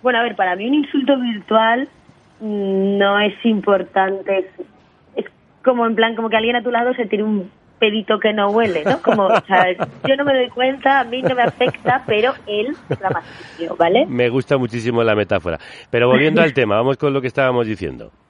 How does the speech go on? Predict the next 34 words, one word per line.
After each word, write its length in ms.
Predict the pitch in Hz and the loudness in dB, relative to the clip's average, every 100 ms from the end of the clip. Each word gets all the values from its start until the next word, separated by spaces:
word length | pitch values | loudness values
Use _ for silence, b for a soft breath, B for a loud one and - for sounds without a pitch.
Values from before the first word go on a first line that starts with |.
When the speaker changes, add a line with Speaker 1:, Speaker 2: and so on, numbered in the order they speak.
| _ _ _ _ B B | _ _ _ _ B B
Speaker 1:
Bueno, 180 | 269 269 | 0 0
pues 160 | 202 196 - | 0 -4 -2
en 160 | 190 190 | 0 2
mi 80 | 180 | 2
encuesta 720 | 175 214 240 247 - 254 294 | 0 0 0 0 0 0 0
de 120 | 262 | -4
Instagram, 500 | 240 - 214 220 233 | -8 -6 -2 -2 -2
la 100 | 247 | -4
mayoría 400 | 208 170 170 196 | -4 -4 -2 0
de 120 | 247 247 | 0 -2
gente 580 | - 262 254 254 277 302 _ _ | 0 0 2 0 0 -4 _ _
hablaba 460 | 190 208 202 165 - _ | -4 -2 0 -2 -6 _
muy 220 | 202 254 320 | -6 -2 2
mal 240 | 285 254 | 2 0
del 240 | 214 196 | -2 -2
término, 680 | 208 226 247 247 240 240 262 - - - - | 0 0 0 -4 -2 2 2 -2 -12 -20 -6
contestaban 440 | 247 240 277 320 | -4 -2 0 0
sobre 180 | 302 233 | 2 2
todo 240 | 214 226 202 - | 2 0 0 -4
chicas, 280 | 180 156 156 | -6 -6 -4
¿no? 160 | 247 285 B 110 | -4 -6 B -8
Speaker 2:
Ujú. 100 | 214 | -4
Speaker 1:
Y 40 | |
hablaban 300 | 226 240 277 | 0 0 0
muy 100 | 302 | -2
mal 160 | 285 269 | -2 0
del 160 | 262 | 0
término 320 | 254 262 285 | 0 -2 -4
o 200 | 285 240 | -2 -6
directamente 1000 | 214 214 214 247 240 240 240 262 262 262 | -6 -8 -2 -2 0 -4 -2 -2 -2 -4
lo 180 | 208 202 | -4 0
asociaban 800 | 185 170 - 170 - 190 208 208 | 0 0 -6 -12 0 2 2 0
de 80 | 196 | -2
manera 640 | 180 175 185 190 196 190 | -2 0 2 2 2 -2